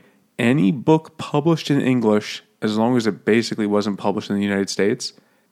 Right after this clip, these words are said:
That's a lot of countries that are not filled with white people.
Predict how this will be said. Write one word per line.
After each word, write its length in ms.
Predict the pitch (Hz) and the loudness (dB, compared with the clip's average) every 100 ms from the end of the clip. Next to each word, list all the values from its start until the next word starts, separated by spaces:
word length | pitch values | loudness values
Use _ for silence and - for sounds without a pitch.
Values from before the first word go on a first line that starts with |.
| _ - | _ -8
That's 160 | 170 | -4
a 40 | 117 | 0
lot 480 | 110 113 139 180 | 0 0 2 4
of 140 | 185 180 | 2 0
countries 720 | - 156 139 104 98 98 - _ _ _ _ _ _ | 0 0 2 0 0 -2 -8 _ _ _ _ _ _
that 140 | 95 90 | -2 0
are 140 | 90 | 0
not 300 | 98 113 - | 0 -2 0
filled 180 | - 120 | 0 0
with 140 | 113 | 0
white 180 | - 95 | 2 2
people. 380 | 90 82 90 | 0 -8 -10